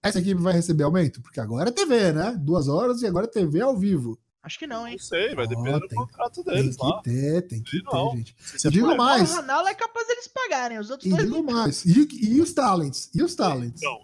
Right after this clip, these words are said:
Speaker 3: isso eu acho mais importante. Eu acho
Speaker 2: É,
Speaker 3: mais
Speaker 2: isso aí a galera vai ter que ter
Speaker 3: importante
Speaker 2: aumento mesmo.
Speaker 3: que é pro, eu acho mais importante pro talent também, né? Se bem que vai saber se os caras não recebem por aparição. E aí o pagamento vai ser, tipo assim: você continua recebendo a mesma coisa, só como, como vai ter mais gente aparecendo, é mais bicho.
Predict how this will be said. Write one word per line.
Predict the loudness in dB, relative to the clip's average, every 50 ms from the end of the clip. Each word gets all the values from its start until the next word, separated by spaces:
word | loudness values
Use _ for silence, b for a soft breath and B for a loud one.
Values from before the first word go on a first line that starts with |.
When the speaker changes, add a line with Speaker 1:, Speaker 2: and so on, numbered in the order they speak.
| _ -14
Speaker 3:
isso | -12 -6 -4 -4 -2 0
eu | 0 0
acho | 0 0 -2 -4 -6
mais | -6 -6 -6 -6 -8
importante. | -12 -14 -14 -14 -14 -10 -10 -10 -10 -10 -10 -14 -12
Eu | -6 -4 -2
acho | -2 -2
Speaker 2:
É, | -4
Speaker 3:
mais | -6 -8 -10
Speaker 2:
isso | -10 -8
aí | -8 -8
a | -6
galera | -4 -2 -2 0 -2 -2 -2
vai | -4 -4
ter | -4 -6
que | -10 -10
ter | -12 -14
Speaker 3:
importante | -12 -12 -12 -12
Speaker 2:
aumento | -12 -12 -14 -16 -12
mesmo. | -10 -8 -8 -8 -10 -14 -16 -18 -20 -20 _ _
Speaker 3:
que | _ -6
é | -6
pro, | -6 -6 -6 -4 -2 -2 0 -2 -2 -2 -2 -4 -4 -6 -6
eu | -4 -4 -4
acho | -4 -6 -10 -14
mais | -16 -16 -16
importante | -16 _ -18 -18 -18 -20 -20 -20 -16
pro | _ -18
talent | -12 _ -4 -4 -4 -4 -6 -8 -10 -10
também, | -10 -10 -8 -8 -8 -8 -8
né? | -8 -8 b b b b b
Se | -4 -2 -2 0
bem | 0 0 0 0 2 0 -2
que | -6 -6 -2 -2 0 -2
vai | -2 -2 -4 -2 -2
saber | 0 -2 -2 -2 -2 -2 -2
se | 0 0
os | -2 -2
caras | -2 -2 -4 -4
não | -4
recebem | -4 -2 -4 -4 -4 -8 -8
por | -6 -4 -4
aparição. | -2 -2 -2 -4 -2 -2 -2 0 0 -2 -4 -4 -8 -10
E | -6 -4
aí | -4 -4
o | -4 -4
pagamento | -6 -6 -4 -2 -4 -4 -4 -6 -8 -6 -4
vai | -4 -4
ser, | -2 -4 -6
tipo | -4 -4
assim: | -4 -4 -4
você | -4 -6 -6
continua | -8 -10 -6 -4 -4 -4
recebendo | -4 -4 -6 -4 -6 -4
a |
mesma | -4 -4 -4 -4 -6
coisa, | -4 -4 -4 -2 -2 -2
só | -4 -4 -6
como, | -8 -8 -8 -6 -6 -6 -8
como | -10 -12 -8 -8
vai | -8 -8
ter | -10 -10
mais | -10 -10 -10 -10
gente | -12 -12 -14
aparecendo, | -10 -8 -8 -8 -6 -6 -6 -8 -8 -10 -10
é | -8
mais | -4 -4 -4 -4 -6
bicho. | -10 _ -10 -10 -8 -10 -14 -18 -20